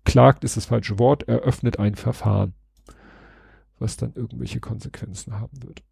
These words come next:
Und was ich wieder interessant fand, weil, ähm, äh, bei Haken dran ging's natürlich auch viel über Threads, verständlicherweise. Was ich da wieder interessant fand, das lese, höre ich ja immer wieder, immer wieder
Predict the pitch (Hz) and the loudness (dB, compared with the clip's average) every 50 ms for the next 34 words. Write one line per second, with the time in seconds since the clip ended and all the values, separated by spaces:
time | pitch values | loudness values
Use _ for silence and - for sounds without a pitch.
0 | _ _ _ _ - - - - - - _ _ _ 190 233 269 247 - - - | _ _ _ _ -20 -18 -18 -18 -18 -20 _ _ _ 6 6 6 2 -6 0 2
1 | 202 190 - 196 175 - - 190 180 180 151 - 170 - - 160 - 170 160 165 | 2 2 2 0 -2 -2 -4 2 4 4 4 4 0 0 -2 4 6 6 4 4
2 | 160 - - 151 151 151 147 - - 156 135 131 131 131 131 131 135 131 131 - | 4 2 2 2 2 0 -4 -6 -4 2 4 6 8 8 8 8 6 6 4 2
3 | 127 123 123 120 117 120 117 117 117 113 - _ _ _ _ _ _ - - - | 2 2 2 2 0 -2 -4 -6 -6 -10 -12 _ _ _ _ _ _ -20 -20 -20
4 | - _ _ - 120 117 113 - - 107 110 123 82 123 139 165 - - 190 180 | -20 _ _ 2 2 2 4 2 0 2 2 6 8 8 8 8 6 2 2 4
5 | 165 156 160 170 165 165 143 131 110 107 - - 107 - - 113 107 104 - - | 6 6 6 6 4 2 2 2 0 0 -2 -4 -4 -4 -4 -4 -4 -2 -2 2
6 | 123 131 123 - - - 143 156 180 185 147 131 151 147 139 - - 160 160 - | 2 2 2 0 -2 -2 2 4 4 4 4 4 4 4 4 6 6 6 6 4
7 | - - 117 - - 120 120 - 117 107 - 113 107 104 107 110 123 143 143 151 | 0 -2 -2 2 2 2 2 2 2 2 2 2 0 2 4 6 6 6 6 4
8 | 160 165 - - - - - - - - - - - - - 147 - - 147 - | 2 2 2 -2 -12 -18 -18 -16 -16 -16 -16 -18 -2 4 4 4 4 4 -2 4
9 | - 170 180 180 202 190 180 170 165 156 - 156 - 165 190 214 196 - 185 175 | 6 6 6 6 6 6 4 4 2 -2 -4 4 4 4 4 4 2 0 0 0
10 | 170 - - - - - _ - - - - 143 - 151 160 180 170 160 139 127 | 0 -6 -12 -20 -20 -20 _ -20 -8 -2 -2 2 4 6 6 6 6 4 4 6
11 | 139 165 156 - 165 - - - _ 175 190 196 175 156 143 160 151 131 95 95 | 6 6 6 4 2 0 0 2 _ 4 6 6 4 2 2 2 2 2 2 0
12 | - _ _ _ - 170 185 185 170 147 165 160 156 151 147 - | -4 _ _ _ 0 2 4 4 4 4 6 6 6 6 6 4